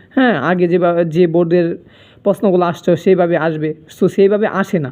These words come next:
অনেক কঠিন করে বোর্ড প্রশ্নগুলো হয়ে থাকে। দেখবা এক বোর্ডের প্রশ্ন আরেক বোর্ডে, আহ, কোনো সময় মিলে না, একবারে ইউনিকভাবে তারা প্রশ্নগুলো তৈরি করে থাকে। So, হিসাব বিজ্ঞানে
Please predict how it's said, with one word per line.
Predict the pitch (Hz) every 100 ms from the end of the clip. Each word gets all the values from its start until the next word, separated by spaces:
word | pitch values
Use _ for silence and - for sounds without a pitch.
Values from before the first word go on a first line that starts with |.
| -
অনেক | 175 190 -
কঠিন | 202 240 233
করে | 226 254 381 - - _ 180
বোর্ড | 190 -
প্রশ্নগুলো | 190 - 185 190
হয়ে | 151 190 214
থাকে। | 208 143 143
দেখবা | 143 165 165
এক | 202 208 185
বোর্ডের | 185 196
প্রশ্ন | 190 190 185
আরেক | 190 190 165
বোর্ডে, | 165 202
আহ, | 294 - - - 170 160
কোনো | - 190
সময় | 202 190
মিলে | 190 202 202
না, | 247 330
একবারে | - 175 170 190
ইউনিকভাবে | 180 185 214 214 170 196 208
তারা | 190 175
প্রশ্নগুলো | 156 160 185 165 180
তৈরি | 175 214 220
করে | 170 156
থাকে। | 143 131 165
So, | 180 180
হিসাব | 180 185 202
বিজ্ঞানে | 185 185 190 214